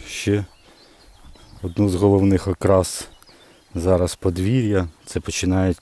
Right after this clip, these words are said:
квітнути піони. Дуже гарна квітка,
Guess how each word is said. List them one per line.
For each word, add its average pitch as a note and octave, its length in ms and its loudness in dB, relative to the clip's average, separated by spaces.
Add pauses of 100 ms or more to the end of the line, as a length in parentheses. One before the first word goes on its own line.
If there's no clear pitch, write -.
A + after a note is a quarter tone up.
квітнути F2+ 640 -4 (800)
піони. E2+ 600 0 (1600)
Дуже F2+ 380 -2
гарна E2+ 420 0
квітка, G2 600 -6